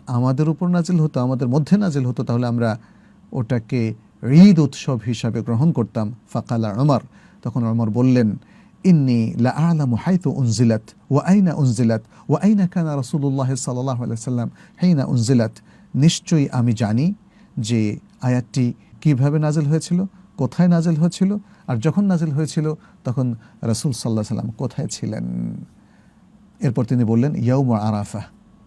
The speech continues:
ওয়া ইন্না ওয়াল্লাহি বিআরাফা", সেটা ছিল আরাফার দিন, আর আল্লাহর কসম আমরা তখন আরাফাতেই ছিলাম। তাহলে আরাফার একটা বড় ফজিলত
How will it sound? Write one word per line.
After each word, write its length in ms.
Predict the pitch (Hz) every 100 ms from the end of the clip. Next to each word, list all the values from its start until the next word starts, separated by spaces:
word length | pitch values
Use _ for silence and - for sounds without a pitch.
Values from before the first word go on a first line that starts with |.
| _ -
ওয়া 100 | 139
ইন্না 540 | 180 170 127 110 131 - 139
ওয়াল্লাহি 400 | 180 185 180 143
বিআরাফা", 540 | 131 123 107 98 113 - _ _ _ -
সেটা 240 | - 123 123
ছিল 220 | 143 123
আরাফার 520 | 113 120 117 127 101
দিন, 360 | 127 160 196 208 - - - _
আর 140 | 127 117
আল্লাহর 280 | 117 113 -
কসম 440 | 147 - 127 113 - _ _ _ _
আমরা 300 | 127 117 117
তখন 400 | 120 113 120 104 117 - -
আরাফাতেই 520 | 131 156 151 117 117
ছিলাম। 560 | - 113 104 117 - - - - - - - _ _ _ _ - - - - -
তাহলে 500 | 156 190 170 113 131 180 _ _ - _ _ _ _ - - _ - -
আরাফার 580 | 127 147 143 135 107 -
একটা 220 | 117 123
বড় 200 | 120 117
ফজিলত 480 | - 120 180 196